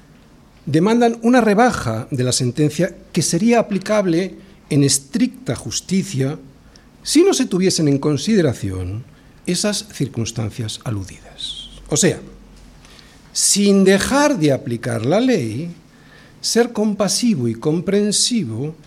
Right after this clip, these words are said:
para ser lo más justo posible. Por lo tanto,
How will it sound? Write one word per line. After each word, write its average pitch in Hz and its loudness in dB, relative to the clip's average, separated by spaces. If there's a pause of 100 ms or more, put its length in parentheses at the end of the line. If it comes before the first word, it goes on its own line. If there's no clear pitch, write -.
(260)
para 170 0
ser 254 0
lo 160 0
más 156 -2
justo 123 -8
posible. - -10 (680)
Por 165 2
lo 170 4
tanto, 165 2